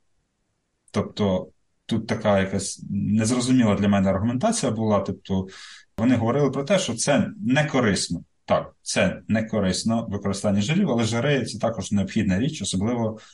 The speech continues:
а, але вони шкідливі, якщо вони, е, термічно оброблені. Якщо ви візьмете звичайний бургер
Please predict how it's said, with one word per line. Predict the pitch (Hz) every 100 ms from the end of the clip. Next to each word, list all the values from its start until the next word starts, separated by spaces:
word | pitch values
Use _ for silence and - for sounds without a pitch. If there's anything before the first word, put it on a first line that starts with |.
| _
а, | - 107 - _ _ _ _
але | 107 113
вони | 117 113
шкідливі, | - 107 98 143 123
якщо | 101 - -
вони, | 101 95 98 98 98 90 -
е, | 98 92
термічно | - 92 104 - 95
оброблені. | 90 85 80 85 90 - - - - _
Якщо | 98 -
ви | 110
візьмете | 104 98 107 98 98
звичайний | 90 95 98 104 92 92
бургер | 151 160 151 -